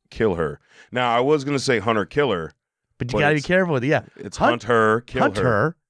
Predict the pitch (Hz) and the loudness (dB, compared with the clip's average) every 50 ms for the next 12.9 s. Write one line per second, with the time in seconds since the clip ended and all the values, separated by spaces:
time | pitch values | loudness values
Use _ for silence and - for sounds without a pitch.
0 | _ _ _ _ _ - - - 262 240 - - 127 120 95 82 80 95 104 98 | _ _ _ _ _ 0 2 2 4 2 2 2 0 0 0 0 -2 -2 -2 0
1 | 98 110 104 92 - 82 - 117 104 95 - _ _ _ _ 117 123 117 131 123 | 2 2 2 2 0 -2 -2 -2 -2 -4 -8 _ _ _ _ -2 0 0 0 0
2 | 104 - 143 143 131 139 147 135 131 147 151 143 143 135 123 139 143 139 - 139 | 2 2 2 4 4 4 2 2 2 2 2 2 0 0 0 0 0 0 0 0
3 | 123 123 123 120 117 113 110 113 107 101 - - 101 104 107 110 110 104 107 123 | 2 4 4 4 4 4 4 2 2 0 -2 -2 0 2 2 2 2 2 0 0
4 | 127 117 110 101 - - 110 104 98 95 92 87 90 101 98 101 98 90 98 101 | 2 2 0 0 0 0 0 0 2 0 0 2 0 0 2 2 0 0 0 0
5 | 98 98 92 104 101 101 113 - _ _ - 160 110 90 113 165 196 175 202 180 | 0 0 0 0 0 -2 -2 -8 _ _ -4 -4 -4 -4 -4 -8 -4 -2 -2 -2
6 | 151 156 143 131 127 135 135 131 131 123 120 123 123 117 107 - - 170 156 120 | -2 -2 -4 -2 0 0 2 2 2 2 2 2 2 0 0 0 2 2 2 2
7 | 107 - _ - - 120 120 - 110 101 90 87 - _ _ _ - - 120 101 | 2 -2 _ -6 -4 -4 -2 0 0 0 -2 -2 -6 _ _ _ -4 -2 0 0
8 | 85 80 78 - _ _ _ - 92 95 101 110 104 117 113 101 85 78 - _ | 0 -2 -4 -8 _ _ _ -12 -8 -2 0 0 0 0 0 -4 -6 -8 -12 _
9 | _ - - 110 113 110 107 101 95 - _ _ _ _ _ _ _ - - - | _ -6 -4 -2 0 2 2 0 -2 -4 _ _ _ _ _ _ _ -10 -8 -8
10 | 104 - - 95 92 85 85 - _ _ _ _ - 135 117 - - 151 120 - | -8 -8 -10 -10 -12 -12 -14 -18 _ _ _ _ -4 -4 -4 -2 -4 -4 -2 -2
11 | 95 85 - - 85 110 135 143 123 139 123 - - 98 87 - - - 131 147 | -4 -4 -4 -6 -2 -2 -2 -2 0 -2 -4 -4 -4 -10 -14 -14 -8 -4 -4 -4
12 | 104 90 - - _ - - _ - - 208 180 110 80 - 101 - | -4 -4 -10 -16 _ -20 -20 _ -2 0 2 2 0 0 -6 -12 -20